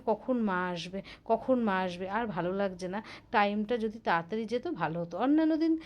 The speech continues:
কীভাবে দিনটা চলে যায়, আর আজকে মারা আসবে তো, আজকে সময়টা একদম যাচ্ছে না। অনেকক্ষণ বারান্দায় অপেক্ষা করছি, কি রোদ, তার মধ্যেই আমি অপেক্ষা করছি মাদের জন্যে। দেখি মারা কখন আসে। বারান্দায় বসে থাকতে থাকতে মনে হলো আপনাদেরকে একটা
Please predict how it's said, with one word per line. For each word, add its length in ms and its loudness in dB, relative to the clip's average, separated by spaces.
কীভাবে 300 4
দিনটা 240 2
চলে 260 4
যায়, 120 0
আর 80 4
আজকে 260 -2
মারা 260 0
আসবে 200 -2
তো, 40 -4
আজকে 180 -2
সময়টা 340 2
একদম 280 -4
যাচ্ছে 360 -4
না। 60 -12
অনেকক্ষণ 520 4
বারান্দায় 420 4
অপেক্ষা 340 -8
করছি, 260 -10
কি 120 0
রোদ, 220 4
তার 240 4
মধ্যেই 300 0
আমি 180 4
অপেক্ষা 320 -4
করছি 280 -6
মাদের 320 2
জন্যে। 200 0
দেখি 240 2
মারা 240 4
কখন 240 -2
আসে। 200 -8
বারান্দায় 420 4
বসে 220 -6
থাকতে 220 -6
থাকতে 240 -4
মনে 200 -2
হলো 220 2
আপনাদেরকে 400 -2
একটা 120 -4